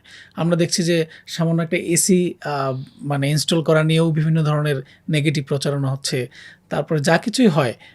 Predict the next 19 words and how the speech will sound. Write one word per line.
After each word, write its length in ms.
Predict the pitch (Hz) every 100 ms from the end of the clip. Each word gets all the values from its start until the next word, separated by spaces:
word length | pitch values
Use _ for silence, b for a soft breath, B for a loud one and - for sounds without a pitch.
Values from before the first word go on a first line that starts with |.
| _
মানে 200 | 170 147
একটা 440 | 139 151 - - 208
অংশ 300 | 180 180 208
আসলে 220 | 190 190
মেনে 200 | 156 180
নিতে 200 | 196 170
পারছে 300 | 139 - -
না 140 | - -
এবং, 240 | 135 135 135 -
আহ, 60 | - - - _ 143 139
ভালোর 280 | 151 190
মধ্যেও 400 | 208 208 196 214 190 B B -
মন্দ 300 | 156 180 170
খুঁজে 220 | 202 156
আর 60 |
একটা 160 | 135 139
চেষ্টা 440 | 135 139 156 131 - _
অব্যাহত 420 | 139 135 135 131
আছে। 260 | - 127 -